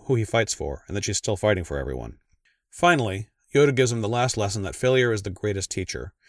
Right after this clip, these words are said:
which carries the implicit message that failure isn't the end, it's another step on the way. And as for the Jedi Order,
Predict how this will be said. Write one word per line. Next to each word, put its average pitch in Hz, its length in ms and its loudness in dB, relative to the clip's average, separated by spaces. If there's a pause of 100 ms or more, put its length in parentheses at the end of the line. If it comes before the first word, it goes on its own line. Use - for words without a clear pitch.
(300)
which 113 180 -4
carries 135 300 2
the 123 60 0
implicit 131 420 -2
message 113 300 -4
that 92 120 -4
failure 113 320 0
isn't 98 220 -4
the 107 120 -8
end, 80 340 -8 (280)
it's - 140 -8
another 104 160 -4
step 98 300 -6
on 76 60 -10
the 73 80 -8
way. 82 320 -8 (760)
And 160 120 4
as 190 100 4
for 196 120 0
the 170 60 6
Jedi 139 320 4
Order, 95 420 -2